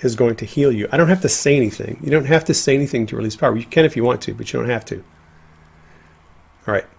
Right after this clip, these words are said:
I'm releasing the power of God, and I command ligaments and nerves, tendons, muscles, and bones to be healed. I command spirits of pain to get out.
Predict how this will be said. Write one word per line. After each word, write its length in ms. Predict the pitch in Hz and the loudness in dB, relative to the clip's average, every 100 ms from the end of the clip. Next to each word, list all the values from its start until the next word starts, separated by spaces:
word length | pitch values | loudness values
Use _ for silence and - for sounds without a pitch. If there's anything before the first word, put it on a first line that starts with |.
| _ _ _ _ _ - | _ _ _ _ _ -2
I'm 100 | 123 | 0
releasing 560 | 123 131 139 175 170 170 - _ _ _ - | 2 2 2 4 4 2 -6 _ _ _ -20
the 80 | - | -10
power 380 | - 123 143 160 | 0 4 6 6
of 160 | 180 | 4
God, 360 | 127 107 95 113 - _ _ _ _ _ _ _ _ _ _ _ _ _ _ | 2 2 0 -4 -12 _ _ _ _ _ _ _ _ _ _ _ _ _ _
and 100 | 127 | 0
I 60 | 127 | 0
command 560 | - 131 120 120 127 - - | 2 2 4 2 -2 -6 0
ligaments 460 | 123 143 160 160 | 4 4 4 2
and 160 | 190 190 | 0 2
nerves, 480 | 123 107 101 - - _ - | 4 4 0 -2 -12 _ -6
tendons, 560 | 131 131 139 147 151 - | 0 0 2 0 -2 -2
muscles, 360 | 110 - 120 | -2 -2 -2
and 160 | 143 139 | 0 0
bones 320 | 98 101 98 | -2 -4 -6
to 100 | - | -8
be 80 | 127 | -6
healed. 300 | 139 127 - _ _ _ _ _ _ _ _ _ _ - _ _ _ _ _ _ _ _ _ _ _ _ _ _ _ _ _ _ - 120 | -4 -4 -6 _ _ _ _ _ _ _ _ _ _ -20 _ _ _ _ _ _ _ _ _ _ _ _ _ _ _ _ _ _ -10 -8
I 40 | |
command 320 | - 131 120 | 0 2 2
spirits 380 | - 123 120 120 | 0 0 0 -2
of 120 | 107 | -6
pain 240 | 113 117 120 | -4 -2 0
to 60 | |
get 120 | 123 | 2
out. 280 | 123 135 180 | 2 2 -2